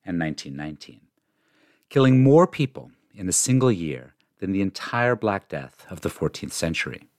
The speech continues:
As the world confronts a new pandemic, it is worth remembering the history of the Spanish flu and how it set us on the path towards our modern flu vaccine.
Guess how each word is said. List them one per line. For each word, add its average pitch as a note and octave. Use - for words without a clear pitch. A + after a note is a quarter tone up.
As A2+
the C#3+
world D#3+
confronts D#3
a C#3+
new C3+
pandemic, C#2+
it A2
is G#2+
worth E3+
remembering D3+
the F#2
history -
of E2+
the G#2
Spanish C3
flu C2
and F2
how A2+
it B2
set A2+
us A#2
on A2+
the A2+
path D2+
towards F2
our E2
modern E2
flu E2
vaccine. C#2